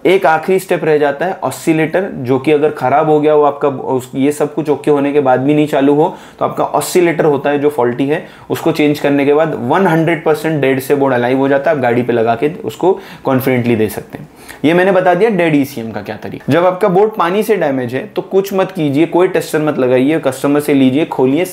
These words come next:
सिर्फ उसको customer से लेने से पहले एक चीज़ पूछ लेना कि, "सर जी, Ignition on किए थे क्या?" अगर किया उसने बोला, तो बोलना, "इसका कोई guarantee नहीं है, ठीक हुआ तो हुआ, नहीं तो नहीं भी हो सकता है।"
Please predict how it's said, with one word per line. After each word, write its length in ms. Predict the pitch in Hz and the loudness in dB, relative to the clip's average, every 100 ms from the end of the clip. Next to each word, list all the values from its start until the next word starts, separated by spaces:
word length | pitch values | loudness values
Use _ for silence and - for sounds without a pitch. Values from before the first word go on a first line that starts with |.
| - - - | -10 -20 -4
सिर्फ 180 | 202 196 | 0 0
उसको 240 | 190 220 | 2 2
customer 400 | 180 160 196 208 | 2 0 0 0
से 100 | 208 | 2
लेने 240 | 185 185 | 0 2
से 60 | 196 | 2
पहले 240 | 196 196 | 4 4
एक 120 | 180 190 | 2 0
चीज़ 160 | 190 | -2
पूछ 180 | 139 131 | -4 -6
लेना 300 | 117 147 262 - - - | -6 -6 -8 -16 -14 0
कि, 160 | 175 | 2
"सर 280 | 175 180 175 | 2 2 2
जी, 380 | 156 143 185 277 - _ _ _ - | 4 2 2 -6 -18 _ _ _ -2
Ignition 340 | 151 185 196 | 2 4 4
on 220 | 202 196 175 | 2 2 2
किए 140 | 180 | 0
थे 120 | 135 | 0
क्या?" 160 | 110 - - - | -6 -10 -12 -4
अगर 220 | 131 170 | 0 0
किया 360 | - 170 202 | 0 2 4
उसने 260 | 202 202 190 | 2 2 0
बोला, 280 | 180 185 254 | 2 2 -2
तो 160 | 240 | -2
बोलना, 240 | 170 175 180 | 0 2 0
"इसका 200 | 180 175 | 0 0
कोई 160 | 180 | 2
guarantee 420 | 151 135 147 151 165 | 2 2 0 0 -2
नहीं 160 | 160 | 0
है, 100 | 190 | -4
ठीक 260 | 190 156 147 | -2 -2 0
हुआ 160 | 147 | 0
तो 160 | 151 151 | 0 0
हुआ, 180 | 143 165 | 0 0
नहीं 160 | 147 | 0
तो 120 | 135 127 | -2 -2
नहीं 160 | 117 | -2
भी 60 | 110 | -4
हो 80 | 101 | -8
सकता 280 | - - | -12 -16
है।" 60 | - | -16